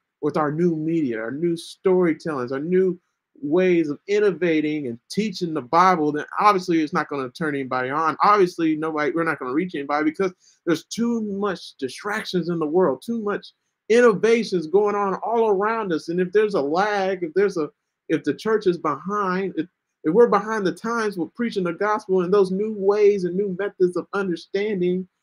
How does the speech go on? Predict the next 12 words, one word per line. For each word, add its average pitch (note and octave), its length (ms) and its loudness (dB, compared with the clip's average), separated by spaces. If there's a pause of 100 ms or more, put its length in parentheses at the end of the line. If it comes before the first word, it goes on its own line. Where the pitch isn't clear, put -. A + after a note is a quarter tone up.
(180)
and C#3+ 180 0
reaching F#3+ 360 2
people, G3 360 -2 (280)
then G3+ 120 4
obviously A3 320 4
people, G3+ 340 2
we A3 120 2
ain't G3+ 80 2
gonna F#3 120 4
reach F#3 200 2
nobody, C#3 520 2
right? F3 360 0